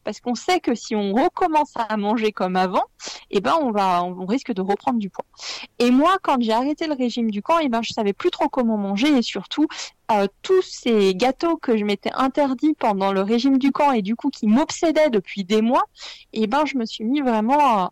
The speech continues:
à, à en rêver, à en avoir envie de façon complètement déstructurée. Euh, je dis toujours que j'avais un, j'ai commencé à faire un Pinterest quand j'étais, euh, sous régime du camp et surtout justement à cette période où j'ai arrêté, où j'avais mes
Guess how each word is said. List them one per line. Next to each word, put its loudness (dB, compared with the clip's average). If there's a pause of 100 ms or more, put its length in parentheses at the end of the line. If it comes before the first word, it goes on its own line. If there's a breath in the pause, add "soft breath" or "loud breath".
(160)
à, 0
à 2
en 4
rêver, 0
à 2
en -6
avoir 0
envie -2
de -4
façon -6
complètement -2
déstructurée. -4 (580 loud breath)
Euh, 2
je 0
dis -6
toujours 0
que -8
j'avais 0
un, 0 (160)
j'ai -2
commencé -2
à 0
faire -2
un -2
Pinterest -2
quand -6
j'étais, 0
euh, 0 (360 loud breath)
sous -8
régime 4
du 2
camp 2
et 0
surtout 0
justement 0
à 2
cette -20
période 0
où 2
j'ai 2
arrêté, -2 (380 loud breath)
où 2
j'avais 4
mes 0